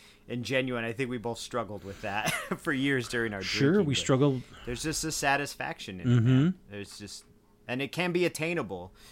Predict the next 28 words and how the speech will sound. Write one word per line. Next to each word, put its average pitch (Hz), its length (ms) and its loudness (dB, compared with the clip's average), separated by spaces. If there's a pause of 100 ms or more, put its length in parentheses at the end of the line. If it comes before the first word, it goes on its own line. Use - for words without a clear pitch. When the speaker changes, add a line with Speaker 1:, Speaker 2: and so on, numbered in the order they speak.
(120)
Speaker 1:
I 123 80 -4
mean, 135 140 -2
if 123 80 -6
someone's 147 320 -2
sitting 135 400 -4
right 120 180 -2
now, 120 240 2
wherever 117 240 -2
they're 110 220 -4
doing 120 300 -4
whatever 117 260 -2
they're 110 120 -2
doing, 123 380 -2
listening 120 240 -6
to 95 100 -10
this - 80 -
podcast, 123 540 0
and 104 80 -10
they're 101 80 -8
thinking, 104 300 -10
"I 101 80 -6
can't 113 320 -8
ever 104 240 -8
do 110 180 -8
it 131 60 -6
again," 98 300 -6
like, 90 200 -12
it's, 104 180 -12